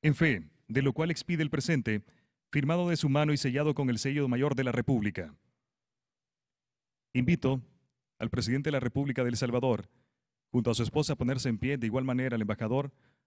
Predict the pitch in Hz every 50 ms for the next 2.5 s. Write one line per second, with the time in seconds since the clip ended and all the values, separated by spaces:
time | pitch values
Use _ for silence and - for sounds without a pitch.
0 | _ _ - 117 131 143 147 139 123 107 120 135 135 143 117 107 143 147 127 -
1 | 110 107 110 117 - _ _ _ _ _ _ _ _ - 123 117 101 120 - 123
2 | 120 - - 156 147 - 139 131 127